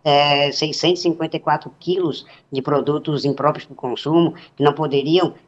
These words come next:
estar na área de consumo pra poder vender, porque colocam em risco aí a saúde e a segurança. Isso realmente é uma vergonha, isso é um absurdo,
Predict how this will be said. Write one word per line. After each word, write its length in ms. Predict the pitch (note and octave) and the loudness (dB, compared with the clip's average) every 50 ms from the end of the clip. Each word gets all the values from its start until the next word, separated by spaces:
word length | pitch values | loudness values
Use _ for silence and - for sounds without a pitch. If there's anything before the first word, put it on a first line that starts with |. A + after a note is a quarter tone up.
| _ - | _ -14
estar 240 | A2+ - C3+ C3+ | -6 -2 0 2
na 80 | C#3 C#3+ | 4 4
área 160 | C#3 D3 D3+ | 4 2 2
de 80 | C#3+ - | -2 -4
consumo 320 | E3 D#3+ D3 - D#3 D#3+ | -4 -6 -4 -4 -2 -2
pra 100 | D#3+ E3 | -2 -2
poder 240 | - E3+ D3+ F3 F3 | -2 -2 -2 -2 -2
vender, 320 | E3+ F3+ E3+ C#3 D#3+ F#3 | -2 -2 -2 0 0 -2
porque 520 | - - G3 - - A3+ A#3 A#3+ A#3+ A3 - - _ _ | -2 -6 -12 -10 -6 -4 -4 -2 -4 -4 -6 -12 _ _
colocam 380 | - G3 F#3+ F3+ F#3 F#3 F#3 G3 | 0 4 6 6 4 4 2 -4
em 120 | F3+ D#3+ | -4 -4
risco 300 | B2 C3 E3+ E3+ - - | -4 -6 -8 -10 -10 -12
aí 100 | D3+ D3+ | -12 -12
a 40 | D#3+ | -12
saúde 400 | - - D#3 C3+ C3 C#3 D#3+ D3 | -10 -10 -10 -10 -10 -10 -10 -10
e 20 | D3+ | -10
a 40 | |
segurança. 520 | - - C#3 A#2+ A#2 A2+ B2 D#3 D#3+ - - _ - _ _ - | -12 -12 -14 -12 -10 -8 -8 -8 -8 -10 -14 _ -20 _ _ -8
Isso 180 | D#3+ C3+ C#3+ | -6 -6 -4
realmente 340 | C#3 C3+ C#3 C3+ C#3+ D3+ C#3+ | -4 -2 -2 -2 -2 -2 0
é 40 | C#3+ | 0
uma 120 | C#3+ C#3 | 0 0
vergonha, 340 | B2+ C3 A2 G#2+ G#2+ A2 - | 0 -2 -4 -4 -4 -4 -4
isso 120 | C#3+ - | -2 -2
é 80 | B2+ A#2+ | -2 -2
um 100 | B2 B2 | -2 -4
absurdo, 560 | A#2+ A#2 - - - D3+ E3+ E3+ E3 C#3 A#2 | -4 -6 -8 -8 -6 -4 -2 -2 -2 -4 -6